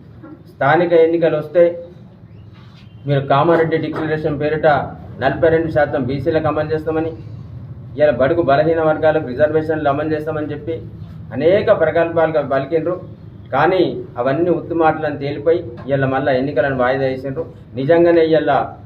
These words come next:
గ్రామ పంచాయతీ ఎన్నికలు, సర్పంచ్ ఎన్నికలు కావచ్చు, లేకపోతే ఎంపీటీసీ, జడ్పీటీసీ ఎన్నికలు కావచ్చు,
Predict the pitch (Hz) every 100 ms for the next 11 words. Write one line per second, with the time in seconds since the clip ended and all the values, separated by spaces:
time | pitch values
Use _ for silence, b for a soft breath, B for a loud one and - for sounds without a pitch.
0 | - - 127 143 147 143 143 139 139 131
1 | 139 120 110 123 - 143 135 131 135 131
2 | 123 139 143 156 - - - 123 127 123
3 | 131 156 151 - 123 123 131 156 147 135
4 | 135 135 127 123 139 139